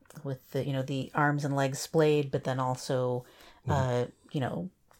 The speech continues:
Speaker 1: straight vertical.
Speaker 2: Mm-hmm.
Speaker 1: Um, you know, that's basically it. That, that
Speaker 2: Yep.
Speaker 1: drawing is the Vitruvian Man.
Speaker 2: Yep.
Speaker 1: And, um, I guess I hadn't realized that Vitruvius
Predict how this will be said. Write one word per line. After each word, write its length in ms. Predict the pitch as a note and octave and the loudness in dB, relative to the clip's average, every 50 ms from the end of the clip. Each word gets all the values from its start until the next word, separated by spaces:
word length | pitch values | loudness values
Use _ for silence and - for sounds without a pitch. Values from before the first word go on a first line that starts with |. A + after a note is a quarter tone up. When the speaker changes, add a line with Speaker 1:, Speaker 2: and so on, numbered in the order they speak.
| _ - - | _ -16 -16
Speaker 1:
straight 420 | - - - - D3 C3 - - | -16 -10 -4 -2 -2 -2 -2 -2
vertical. 680 | - D3+ C#3+ C#3+ C#3 - - C3 B2+ B2 B2 B2 - - | 0 2 2 2 2 2 2 4 6 6 6 4 4 0
Speaker 2:
Mm-hmm. 120 | A2+ F#2+ - | -2 -2 0
Speaker 1:
Um, 400 | C3+ B2+ B2 B2+ B2+ B2 B2 B2+ - _ - - - - - - _ _ _ _ _ _ _ _ _ _ _ - | 0 0 0 -2 -2 -4 -6 -8 -10 _ -20 -20 -20 -20 -20 -20 _ _ _ _ _ _ _ _ _ _ _ -4
you 120 | E3+ D#3 | -2 0
know, 300 | C3+ A#2+ A#2 A#2 B2+ D#3 - | 0 0 -2 -2 -6 -4 4
that's 240 | - E3 - - - | 4 4 4 4 2
basically 580 | - D#3+ C#3+ C3 - C3+ C3 - - C3+ C3 | 2 2 2 2 -2 -4 -6 -4 -4 -2 0
it. 300 | B2+ - - - - - - | 0 0 -2 -4 -8 -8 -6
That, 260 | C#3+ B2+ A#2+ - - - | -6 -6 -8 -8 -4 0
that 140 | C#3+ - G3+ | 0 0 2
Speaker 2:
Yep. 40 | |
Speaker 1:
drawing 320 | - - D#3+ D3+ D3 C#3 C3+ | 4 4 4 4 4 2 2
is 140 | C#3 C3+ - | -2 -4 -4
the 120 | C#3+ C#3 | -6 -6
Vitruvian 380 | C#3 - F3+ E3+ D#3+ E3 D#3+ D3+ | -2 2 2 4 4 4 4 4
Man. 300 | D3 C#3+ C#3 C3+ C#3 - - - - | 2 2 0 0 -2 -4 -10 -4 -4
Speaker 2:
Yep. 120 | B2 A#2+ - _ _ - | -4 -4 -4 _ _ -2
Speaker 1:
And, 500 | D#3 D3 C#3+ C#3 C3+ C3 C3 C3+ - - - - - - - | 0 2 2 2 2 0 0 -2 -2 -4 -8 -10 -12 -8 -6
um, 480 | D3 C#3 C3 B2+ B2+ A#2+ B2 C3 C3+ - _ _ _ _ _ _ - | -4 -4 -2 -2 -2 -2 -4 -6 -6 -8 _ _ _ _ _ _ -6
I 80 | D3+ D3 | -4 0
guess 360 | B2+ C#3+ C#3 C3+ - - - - - - - - - _ | 2 2 2 2 0 -8 -12 -16 -20 -20 -20 -20 -2 _
I 100 | F3 F#3+ | 4 6
hadn't 320 | F#3+ F#3 F3+ G3+ E3 E3 - | 6 8 6 6 6 4 2
realized 600 | E3 E3 E3 D#3 D3 C#3+ C#3 C#3 C#3 C3+ - - | 4 6 6 6 6 4 4 2 2 0 -2 -6
that 140 | D3 - | -6 -6
Vitruvius 1000 | - C#3 - - - - F#3+ F3+ D#3+ E3 D3 C#3+ C#3 C3+ - - - - - - | -6 -8 -8 -6 0 2 2 4 4 4 4 4 4 2 0 -2 -6 -8 -10 -10